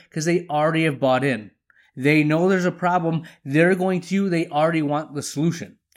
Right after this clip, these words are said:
Now, your patients that you're harvesting from organically, they have to be told there's a problem, right?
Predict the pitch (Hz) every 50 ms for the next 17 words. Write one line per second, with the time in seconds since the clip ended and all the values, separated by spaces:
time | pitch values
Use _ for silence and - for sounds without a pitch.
0 | - - - - _ 139 139 139 143 143 143 139 131 131 - _ - 160 175 170
1 | 170 175 170 165 156 151 147 147 139 117 - - _ _ _ _ _ _ - 170
2 | 180 180 170 170 170 - 156 143 135 - - 147 139 127 120 113 120 - _ _
3 | 147 151 139 131 147 180 214 240 233 170 - 135 127 123 127 123 - - _ _
4 | _ _ _ _ _ _ 135 131 139 160 175 190 190 180 185 185 175 175 _ _
5 | _ _ _ _ _ _ _ _ _ _ _ _ _ _ _ - 180 180 175 175
6 | - - 180 175 170 160 147 - - _ _ _ _ _ _ _ _ _ 143 131
7 | 123 - - 180 175 170 156 147 135 127 117 113 113 - - 113 110 107 101 -
8 | - _ _ _ _ _ _ 151 156 147 -